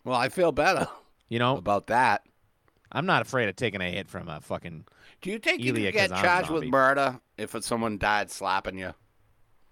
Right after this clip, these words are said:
Speaker 2: The person getting slapped definitely would be charged with murdering themselves.
Speaker 1: I bet it,
Speaker 2: They'd be
Speaker 1: I
Speaker 2: go,
Speaker 1: bet
Speaker 2: "This is
Speaker 1: dependent.
Speaker 2: suicide." If Chris Rock died last night, they would be talking about how Chris Rock killed himself by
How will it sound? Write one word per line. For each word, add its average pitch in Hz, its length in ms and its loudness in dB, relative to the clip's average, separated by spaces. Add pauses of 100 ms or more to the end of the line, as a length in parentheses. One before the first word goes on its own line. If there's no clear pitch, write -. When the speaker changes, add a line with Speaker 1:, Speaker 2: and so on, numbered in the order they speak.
(680)
Speaker 2:
The 101 120 -4
person 135 320 0
getting 92 240 -2
slapped - 600 -4
definitely 98 460 -4
would 82 80 -8
be 80 100 -10
charged 80 300 -12
with 82 240 -16
murdering 78 460 -10
themselves. 78 440 -12
Speaker 1:
I 123 80 -2
bet 120 40 -4
it, 92 200 -4
Speaker 2:
They'd 95 120 -8
be 104 40 -6
Speaker 1:
I - 40 -4
Speaker 2:
go, 107 100 -2
Speaker 1:
bet 90 60 -2
Speaker 2:
"This 123 180 -8
is 87 100 -12
Speaker 1:
dependent. 85 340 -4
Speaker 2:
suicide." - 240 -14 (460)
If 107 140 -12
Chris 208 240 -2
Rock 214 180 2
died 127 240 0
last 90 220 -4
night, 87 220 -8
they 90 100 -8
would 92 160 -8
be 95 120 -8
talking 98 220 -4
about 90 160 -6
how 87 60 -10
Chris - 240 -14
Rock 95 160 -8
killed 85 220 -10
himself 78 400 -16
by - 220 -12